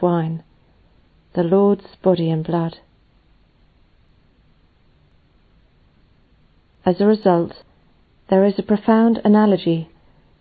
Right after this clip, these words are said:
between the Fiat, which Mary said in reply to the angel, and the Amen, which every believer says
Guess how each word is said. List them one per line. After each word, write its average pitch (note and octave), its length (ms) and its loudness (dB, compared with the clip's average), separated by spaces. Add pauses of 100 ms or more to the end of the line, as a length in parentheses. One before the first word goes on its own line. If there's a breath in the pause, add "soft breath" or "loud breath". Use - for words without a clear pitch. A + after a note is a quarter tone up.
(120)
between A3 440 0
the G#3 80 0
Fiat, F#3+ 500 -2 (840)
which G3 240 -4
Mary G3+ 480 2
said G3+ 320 0 (140)
in F#3+ 120 -2
reply G#3 420 0
to - 100 -10
the F3+ 140 2
angel, F3 480 -2 (1500)
and F#3+ 160 0
the G3+ 260 2 (140)
Amen, F#3 640 0 (1160)
which G#3 280 -6
every G3+ 240 4
believer G#3+ 400 2
says G3+ 400 0